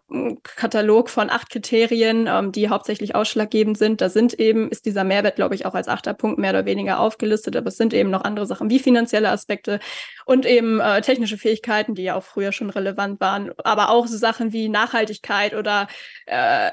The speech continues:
Equality oder E D I ist ja, glaub ich, da immer das Stichwort. Also, äh, wofür steht das jetzt? Ich glaube, Equality, Diversity und Inclusion.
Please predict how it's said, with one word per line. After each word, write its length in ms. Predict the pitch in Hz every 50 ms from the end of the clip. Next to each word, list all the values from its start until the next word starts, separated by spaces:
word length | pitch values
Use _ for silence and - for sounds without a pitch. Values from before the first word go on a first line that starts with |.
| -
Equality 640 | - 247 - - 247 233 240 240 214 - - 233 214
oder 180 | 196 190 - -
E 100 | 214 214
D 80 | 208
I 200 | 208 - 214 220
ist 100 | 226 208
ja, 80 | - 196
glaub 180 | 190 202 190 202
ich, 80 | 202
da 100 | - -
immer 180 | 165 202 196 185
das 120 | 170 190
Stichwort. 520 | - - 196 190 - - 190 190 190 185 -
Also, 440 | - 190 202 - - - - -
äh, 420 | - - - - - - - - 185 - - _
wofür 180 | _ - - 202
steht 180 | - - 190 208
das 120 | 185 -
jetzt? 180 | 190 190 - -
Ich 60 | -
glaube, 440 | - 190 190 180 190 185 175 185 -
Equality, 500 | - - - - - 196 202 196 - -
Diversity 500 | 185 196 185 196 196 196 - 196 - 226
und 160 | 202 202 190 -
Inclusion. 540 | 202 196 - - 226 226 220 220 226 220